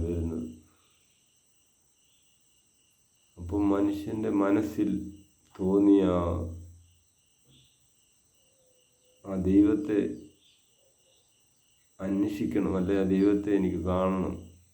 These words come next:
അല്ലെ ആ ദൈവത്തെ അറിയണം എന്നുള്ള ആ മനസ്സിൻ്റെ ആഗ്രഹമാണ്. ഏത് മനുഷ്യനും ഒരാഗ്രഹമുണ്ട്.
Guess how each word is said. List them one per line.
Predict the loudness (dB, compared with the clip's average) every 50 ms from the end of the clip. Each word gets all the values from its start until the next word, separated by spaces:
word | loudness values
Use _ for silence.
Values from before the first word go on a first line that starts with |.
| _ _ _ _ _ _ _
അല്ലെ | -12 -8 -4 -4 -2 -2
ആ | -2 0
ദൈവത്തെ | 2 2 2 2 2 0 -2 -2 0
അറിയണം | 0 0 2 2 2 2 0 -2 -4 -8 -10 -8 -6
എന്നുള്ള | -4 -2 0 0 0 0 0 -2
ആ | -2 -2 -2 -2
മനസ്സിൻ്റെ | -2 -2 -4 -6 -6 -6 -4 -2 -2 -2 -2 0 0
ആഗ്രഹമാണ്. | 0 0 0 0 -2 -2 -4 -4 -4 -6 -8 -10 -12 -14 -16 -20 -20 -20 _ _ _ _ _ _ _ _ _ _ _ _ _ _ _ _ _ _ _ _ _ _ _ _ _ _ _ _ _ _ _ -10 -4 -2
ഏത് | -2 0 0 0 0 2
മനുഷ്യനും | 2 0 0 -2 -2 -2 0 0 -2 -2 -4 -6 -10 -14 -18 -20 -20 -20 _ -16 -10
ഒരാഗ്രഹമുണ്ട്. | -8 -4 -2 0 0 2 2 2 2 0 0 0 -2 -2 -4 -8 -10